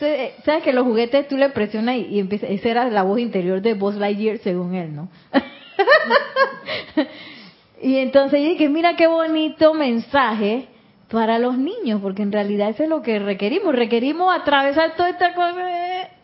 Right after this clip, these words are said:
para irnos a la voz interior. Pero entonces, ¿qué pasa?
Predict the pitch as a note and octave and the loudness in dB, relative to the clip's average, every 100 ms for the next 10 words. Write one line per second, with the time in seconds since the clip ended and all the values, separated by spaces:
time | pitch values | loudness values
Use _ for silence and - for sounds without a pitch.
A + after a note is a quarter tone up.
0 | _ _ _ G#3 G3+ A3 A#3+ B3+ A#3+ F#3+ | _ _ _ -6 -2 -2 -2 -2 -2 -2
1 | F#3+ G3+ G#3 G#3 G3 E3 D#3 D3+ D3 - | 0 0 0 -2 -2 -6 -6 -8 -10 -12
2 | - - - - G#3+ G#3 C4+ E4 F4 F4+ | -14 -20 -20 -2 0 4 4 2 2 0
3 | F4+ F#4 E4 C#4+ B3 C4+ | 4 2 2 2 0 0